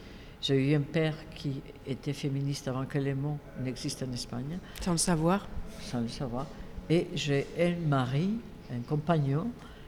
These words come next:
Speaker 1: qui n'a jamais, euh, vraiment eu un regard sur moi dans cette différence
Speaker 2: Mm.
Speaker 1: de parce que, euh, tu es de ce genre-là, ta vie, euh, personnelle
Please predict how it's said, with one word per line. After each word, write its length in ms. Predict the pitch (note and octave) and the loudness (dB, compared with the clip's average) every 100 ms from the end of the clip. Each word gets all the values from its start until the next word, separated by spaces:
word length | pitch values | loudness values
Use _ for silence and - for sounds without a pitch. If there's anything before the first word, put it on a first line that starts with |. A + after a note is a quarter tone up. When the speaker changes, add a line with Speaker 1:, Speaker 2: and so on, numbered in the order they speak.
| - | -14
Speaker 1:
qui 360 | - - F#3 G3 - - | -6 2 4 2 -2 -4
n'a 640 | C#3+ C#3+ D3+ D3 C#3+ C#3+ C#3+ | 0 2 2 4 4 6 4
jamais, 680 | B2+ D3 D3+ D3 F3 G#3 - | 4 4 4 4 4 2 0
euh, 720 | B2+ B2 B2 A2 F2+ F2+ - D#2+ - C#3+ C3 | -4 -2 -2 -2 -2 -2 -2 -4 -4 -4 -4
vraiment 560 | C#3+ D3+ D3+ F3 F#3 - - | -2 2 4 4 4 2 2
eu 160 | G#3+ G#3+ | 6 8
un 80 | E3 | 8
regard 400 | D#3+ D3+ D3 - | 6 6 4 0
sur 280 | - D3+ | -2 0
moi 300 | C#3+ D3 F3 G#3+ - - - - - - C3+ | 0 2 0 -2 -8 -12 -14 -14 -14 -8 4
dans 240 | D#3+ F#3 | 6 6
cette 340 | F#3+ - D3+ E3 | 4 4 4 6
différence 880 | C#3+ D3 - D3 D3 F3 - - - | 4 2 2 2 2 0 -4 -10 -6
Speaker 2:
Mm. 200 | G#3 G3 F#3 - - C3 | 0 0 -2 -6 -6 6
Speaker 1:
de 180 | E3 E3+ - | 6 6 4
parce 420 | E3+ C3+ - - - | 4 4 -2 -4 2
que, 260 | E3 E3+ - D3 | 4 4 2 0
euh, 120 | C#3+ - - - - | 0 -2 -12 -12 -10
tu 180 | - F3+ | 2 6
es 80 | D#3+ | 8
de 120 | C#3+ | 8
ce 280 | C3+ - F3+ | 4 4 2
genre-là, 720 | D#3+ E3+ D#3 D#3 D3 C#3+ E3+ G#3+ - - - - - - | 4 4 4 6 6 4 2 -2 -6 -12 -14 -14 -14 2
ta 180 | - C#3+ | 8 8
vie, 380 | C#3 D3+ F3+ F3+ - | 8 4 4 4 0
euh, 220 | C#3+ C3+ C3 - | 2 4 2 2
personnelle 680 | E3+ - - E3 D#3+ E3 | 2 2 0 2 2 2